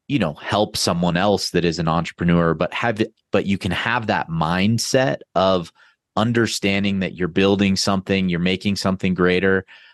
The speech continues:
Um, I feel very lucky that I'm able to employ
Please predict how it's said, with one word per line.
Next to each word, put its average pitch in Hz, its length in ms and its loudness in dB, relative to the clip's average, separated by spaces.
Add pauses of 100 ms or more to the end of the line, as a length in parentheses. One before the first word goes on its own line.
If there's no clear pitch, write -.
(100)
Um, 87 360 -2 (100)
I 110 100 0
feel 156 240 0
very 101 260 2
lucky 104 380 0
that 104 140 2
I'm 104 160 0
able 107 260 0
to 101 200 -4
employ 98 580 0